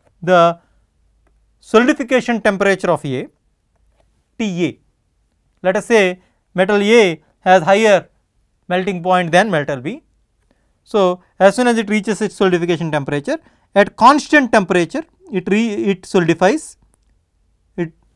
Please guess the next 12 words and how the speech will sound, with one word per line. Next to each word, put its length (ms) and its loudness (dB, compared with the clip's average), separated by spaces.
it 100 -12
gives 260 0
latent 300 2
heat 140 -2
of, 220 0
uh, 540 0
solidification 760 -6
and 380 -2
it 80 -12
solidifies, 600 0
and 200 -2
then, 320 4